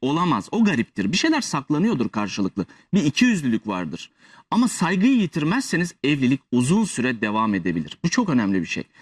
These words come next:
Saygı duygusundan asla vazgeçmeyelim. Bak birinci sıraya sevgiyi koyarlar. Doğru değil.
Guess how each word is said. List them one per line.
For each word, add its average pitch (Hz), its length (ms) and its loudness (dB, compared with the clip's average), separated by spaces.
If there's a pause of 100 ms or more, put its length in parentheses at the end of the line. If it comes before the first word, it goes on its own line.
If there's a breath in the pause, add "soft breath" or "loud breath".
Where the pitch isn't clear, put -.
(120 soft breath)
Saygı 190 380 0
duygusundan 202 600 0
asla 208 360 0
vazgeçmeyelim. 127 580 2
Bak 160 160 -4
birinci 202 260 2
sıraya 196 220 0
sevgiyi 185 360 2
koyarlar. 131 460 -2
Doğru 139 240 2
değil. 120 180 2